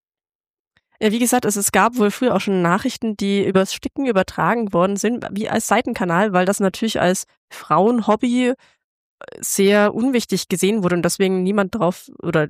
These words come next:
relevante oder, sagen wir, gefährliche Personen darauf nicht geschaut haben und das sich dadurch angeboten hat, darüber Nachrichten zu übertragen. Ich meine, letztendlich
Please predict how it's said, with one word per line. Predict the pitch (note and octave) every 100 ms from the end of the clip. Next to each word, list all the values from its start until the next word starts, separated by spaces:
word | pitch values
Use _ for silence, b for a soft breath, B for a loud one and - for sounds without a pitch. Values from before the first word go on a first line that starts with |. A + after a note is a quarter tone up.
| -
relevante | - F3+ F3 F3+ G3+ F#3+ F3
oder, | D#3 D3+ F3
sagen | - D#3
wir, | D3+ - _ _ _ _
gefährliche | - F#3+ G3 G#3 G3+
Personen | F#3+ F3 G#3 F#3+
darauf | E3+ F3+ G3 - - _ _
nicht | G#3 A3
geschaut | - - F#3 C4 -
haben | D#3 G#3+ - b b b
und | F#3 F#3+
das | -
sich | - A3
dadurch | F#3+ G3+ -
angeboten | G3 A3 G#3+ A3
hat, | B3
darüber | G3 G3+ G#3+
Nachrichten | G#3 D4 - E3+
zu | -
übertragen. | - - D3+ D3+ D#3+
Ich | F3
meine, | F#3+ G3+
letztendlich | - A3+ B3